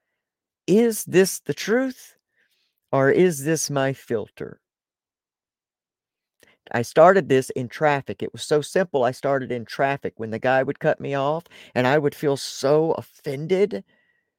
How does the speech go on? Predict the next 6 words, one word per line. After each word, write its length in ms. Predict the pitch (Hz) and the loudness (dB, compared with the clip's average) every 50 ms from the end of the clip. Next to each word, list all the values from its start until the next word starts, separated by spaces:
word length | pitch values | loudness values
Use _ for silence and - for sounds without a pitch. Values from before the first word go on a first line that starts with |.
| _ _ | _ _
and 160 | - 139 135 131 | -4 -4 -2 -2
emotional 840 | 127 117 113 110 117 123 147 160 - - 196 190 196 196 202 196 - | -4 -6 -6 -4 -2 -2 -2 -2 -2 -4 -4 -2 -2 -2 -2 -2 -2
and 160 | 127 110 95 - _ - | -4 -6 -8 -10 _ -10
angry 480 | 131 131 143 160 175 160 175 190 190 | -6 -4 -4 -4 -4 -2 0 0 0
about 380 | 196 190 180 185 185 190 202 202 | 0 0 -2 -2 -2 -2 -2 -2
it, 180 | 208 202 - | -4 -6 -8